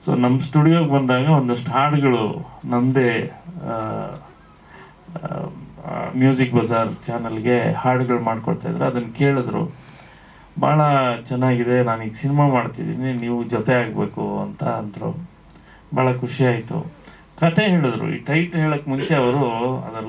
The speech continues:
ಲೈನ್ ಹೇಳಿದ್ರು. So ಭಾಳ ಇಂಟ್ರೆಸ್ಟಿಂಗ್ ಆದಂಥ, ಇವತ್ತು ನಾವು ಭಾಳ ರೋಚಕವಾದಂಥ ಪತ್ತೇದಾರಿ ಕಥೆಗಳನ್ನು ನೋಡ್ತಾ ಇದ್ದೀವಿ,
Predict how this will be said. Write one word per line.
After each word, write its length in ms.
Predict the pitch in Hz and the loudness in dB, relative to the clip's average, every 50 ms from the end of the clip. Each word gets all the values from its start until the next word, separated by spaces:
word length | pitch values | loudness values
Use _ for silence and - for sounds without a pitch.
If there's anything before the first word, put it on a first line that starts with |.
| 110 | -2
ಲೈನ್ 280 | 113 123 147 156 156 135 | 0 2 2 2 2 0
ಹೇಳಿದ್ರು. 680 | 123 127 120 117 107 107 107 104 113 127 156 180 180 - - - - - - - - - - - - - - - - - - - | -2 -2 -2 -2 -4 -6 -6 -6 -4 -4 -4 -4 -6 -10 -18 -20 -20 -20 -20 -20 -20 -20 -20 -20 -20 -20 -20 -20 -20 -20 -14 -8
So 120 | 185 147 139 | -6 -4 0
ಭಾಳ 260 | 131 143 156 175 190 | 2 2 4 4 2
ಇಂಟ್ರೆಸ್ಟಿಂಗ್ 640 | 196 185 170 165 160 185 190 180 175 180 170 156 139 | 2 2 0 0 0 0 0 0 0 0 2 4 4
ಆದಂಥ, 380 | 123 120 113 113 113 113 - 151 170 185 175 - - - - - - | 4 2 0 -4 -8 -2 0 2 2 2 0 -6 -14 -20 -20 -10 -4
ಇವತ್ತು 340 | 135 135 143 143 143 - 156 | 2 2 2 2 4 4 4
ನಾವು 560 | 139 139 139 135 135 131 131 127 127 123 123 | 4 4 4 4 4 4 4 2 2 0 0
ಭಾಳ 280 | 120 - 147 156 165 165 160 147 135 131 123 131 131 - - - 139 | 2 2 4 4 6 4 4 4 2 0 -2 -4 -8 -10 -6 -2 2
ರೋಚಕವಾದಂಥ 1160 | 131 135 160 185 202 208 208 - 196 190 185 185 175 165 160 151 143 139 139 135 131 127 - | 4 6 6 6 6 4 2 2 2 2 4 4 4 4 4 4 4 2 0 -2 -2 0 2
ಪತ್ತೇದಾರಿ 1040 | 175 175 170 - - 127 - - 170 165 151 151 147 143 143 139 131 117 - - - - - - - - | 2 2 2 2 0 -2 2 2 4 4 6 4 4 4 2 0 0 -4 -6 -10 -12 -16 -20 -20 -8 -4
ಕಥೆಗಳನ್ನು 460 | 147 143 147 156 135 135 135 127 123 | -4 0 2 2 2 2 2 2 0
ನೋಡ್ತಾ 300 | 120 120 123 123 123 123 | 0 0 0 0 -2 -4
ಇದ್ದೀವಿ, 300 | 107 107 - - - - | -6 -6 -8 -8 -10 -10